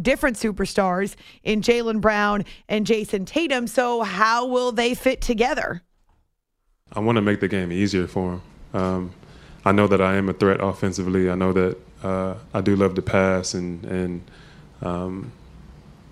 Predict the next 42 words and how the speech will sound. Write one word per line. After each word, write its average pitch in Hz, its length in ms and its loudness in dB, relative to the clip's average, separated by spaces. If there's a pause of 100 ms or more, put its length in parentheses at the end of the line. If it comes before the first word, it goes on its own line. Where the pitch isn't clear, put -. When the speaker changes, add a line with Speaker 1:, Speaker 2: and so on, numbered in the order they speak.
(140)
Speaker 2:
really 95 220 8
be 92 140 2
that 92 160 0
type 98 180 0
of 90 120 0
player, 95 240 2
but 90 120 0
I 92 100 4
can 92 140 -2
also 90 280 -2
be 90 180 -2
aggressive 90 420 -2
offensively 87 560 -4
too. 92 300 -2 (240)
Um, 95 320 -2 (560)
not 110 140 6
only 107 180 6
that, 104 320 4 (320)
defensively, 92 640 0
I 87 80 0
feel 104 160 0
like 92 140 2
I'm 90 120 -2
pretty 90 220 0
good. 92 320 0 (380)
Um, 90 320 -6
there 90 140 0
might 90 160 2
be 92 80 -2
times 90 400 0
where 90 280 2 (600)
Jaylen's 95 420 4
picking 95 300 2
up 95 100 0
full 95 240 2
court 92 460 2
and, 90 400 -8
and 90 520 -6
he's 92 240 -2
using 95 200 4
so 98 160 2
much 90 340 -2